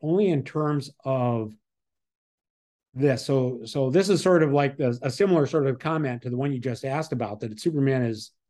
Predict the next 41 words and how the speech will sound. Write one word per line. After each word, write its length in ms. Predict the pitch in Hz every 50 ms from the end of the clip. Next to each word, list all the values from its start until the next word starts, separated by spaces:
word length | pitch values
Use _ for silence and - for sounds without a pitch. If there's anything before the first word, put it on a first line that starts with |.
| _ _ _
is 340 | 139 131 123 110 104 104 -
hard 240 | - 143 131 120
to 60 | - 117
write. 380 | 131 165 202 196 151 - - - _ _ _ _ _ _ _ _ _ _ -
The, 120 | 151 147 151 - _ _
the 240 | - 147 143 139 123
flip 280 | 123 - 202 226 233 -
side 360 | - 160 147 139 135 135 135
of 240 | - 147 139 131 131
a, 240 | 131 123 117 123 120
an 500 | - 131 123 117 113 110 110 113 113 123 -
issue 320 | - 175 180 180 - 151
with 160 | 135 131 127 -
just 240 | - 160 135 123
splash 360 | - - - 190 196 208 214 214
pages 380 | - 156 143 127 143 131 120
is, 180 | 151 156 151 160
well, 180 | 160 156 151
that'll 240 | 117 107 107 131 170
be 140 | 202 240 202
easy 240 | 147 127 117 131 120
to 100 | 117 117
draw. 360 | 113 120 110 85 92 113 139 - _ _ _ _ _
You 80 | - 139
only 160 | 139 139 143
have 140 | 143 143 139
to 60 | -
come 200 | - 151 147 147
up 140 | 151 151 160
with 100 | 147 -
twenty-eight 460 | 151 160 165 160 165 170 170 175 -
panels. 440 | 170 196 220 240 226 180 - - - - - - _ _ _ _
And 100 | - 160
it's 160 | 156 151 160
actually, 720 | 190 233 269 277 269 - 180 170 151 143 139 135 139 135 - _ _ _ _ -
that 220 | 165 202 269 262
is 200 | 202 151 117 -
not 380 | 147 156 170 190 208 214 214 -
it 300 | 156 160 160 165 160 -
at 260 | 139 147 143 139 139 - -
all, 320 | 139 123 110 107 - -